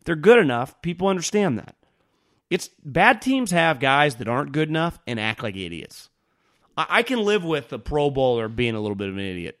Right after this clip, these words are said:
Players get it. Like, this is a production league, and if you produce, like, we might not like it. Not like we, me, but just players. I'm just speaking for them.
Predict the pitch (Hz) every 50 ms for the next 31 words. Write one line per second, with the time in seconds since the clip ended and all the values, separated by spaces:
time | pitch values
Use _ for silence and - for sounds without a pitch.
0 | _ - - 196 196 196 160 120 127 110 101 101 - _ _ _ _ _ _ _
1 | _ _ _ _ _ _ _ - 120 123 123 151 151 - 160 151 156 131 - 151
2 | 139 135 123 - - 127 107 98 98 95 101 107 _ _ _ - 120 120 120 127
3 | 117 131 127 131 139 131 120 - - 107 107 107 - _ _ _ _ _ _ _
4 | _ _ _ _ _ - 135 143 165 170 170 175 170 165 156 135 - 120 113 113
5 | - _ _ _ _ _ _ _ _ _ _ _ _ _ _ _ _ - - -
6 | 117 90 87 87 95 98 113 110 104 95 92 95 107 110 92 95 92 90 92 92
7 | 90 - _ _ _ _ _ _ _ _ _ - - 123 - - - 135 139 123
8 | 113 107 98 104 - - - - 117 107 104 - - _ _ - - - - 127
9 | 113 - 113 107 110 107 110 110 107 92 85 73 -